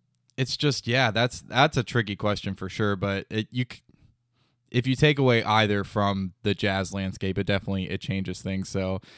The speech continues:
yeah, I was kind of interested to why, uh, you, you had said Verve, but that, that definitely makes sense. Oh, one thing I wanted to point out is you mentioned Samara Joy, her album. It actually is Grammy nominated. So, um, I haven't checked the full album out yet. I think that's maybe something that we should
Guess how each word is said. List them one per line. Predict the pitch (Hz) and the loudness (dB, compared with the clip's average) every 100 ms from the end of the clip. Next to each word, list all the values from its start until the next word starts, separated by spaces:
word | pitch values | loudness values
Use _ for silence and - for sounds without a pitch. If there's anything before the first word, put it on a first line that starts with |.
| - | 0
yeah, | 117 | 6
I | 135 | 6
was | 151 | 8
kind | 170 151 | 6 6
of | |
interested | 131 143 123 107 110 98 | 6 4 4 4 0 0
to | 101 | 2
why, | 98 101 101 98 | 2 0 0 -2
uh, | 98 95 | -2 -4
you, | 95 95 95 | -4 -4 -6
you | - 98 | -4 -4
had | 95 | -2
said | - 98 95 | -4 -4 -4
Verve, | 90 98 95 92 | -4 -6 -6 -10
but | 101 | -10
that, | 107 101 - - - _ - | -4 -4 -4 -14 -20 _ 0
that | 110 | 2
definitely | 117 117 110 | 2 2 2
makes | 104 104 | 2 2
sense. | 113 110 143 | 0 2 6
Oh, | |
one | 139 143 | 6 6
thing | 160 151 | 2 2
I | |
wanted | 143 139 123 | 4 4 4
to | 131 | 2
point | 123 | 4
out | 123 123 110 | 2 0 -2
is | 101 | -4
you | 101 | -2
mentioned | 110 117 123 104 | -4 -2 -4 -6
Samara | - 104 101 98 | -4 -2 -2 -2
Joy, | 92 101 98 95 - _ _ _ | -2 0 0 -2 -6 _ _ _
her | 110 | -2
album. | 101 110 110 101 98 | 2 2 4 0 0
It | 110 | 2
actually | 123 131 131 113 104 | 2 0 0 0 -2
is | - 104 95 | -2 -2 -2
Grammy | - 104 110 107 | -4 -2 2 0
nominated. | 92 101 107 82 82 87 | 0 -2 -4 -6 -8 -10
So, | - 98 95 92 90 | -6 -4 -2 -4 -6
um, | 92 92 92 90 - _ _ - | -6 -4 -6 -8 -12 _ _ -6
I | 98 117 135 | 0 4 2
haven't | 127 127 120 110 | 2 2 0 -4
checked | - - 113 | -8 -4 -4
the | - | -4
full | 110 110 98 | -4 -2 0
album | 107 104 98 | 0 0 0
out | 98 | -2
yet. | 98 101 | -2 -2
I | 101 | -4
think | 101 104 | -6 -6
that's | 101 98 | -6 -8
maybe | 101 107 113 120 113 | -4 0 0 0 -2
something | 110 110 - 104 | 0 -2 -2 -4
that | 101 90 | -2 -2
we | 104 | -4
should | 98 101 95 | -2 -4 -4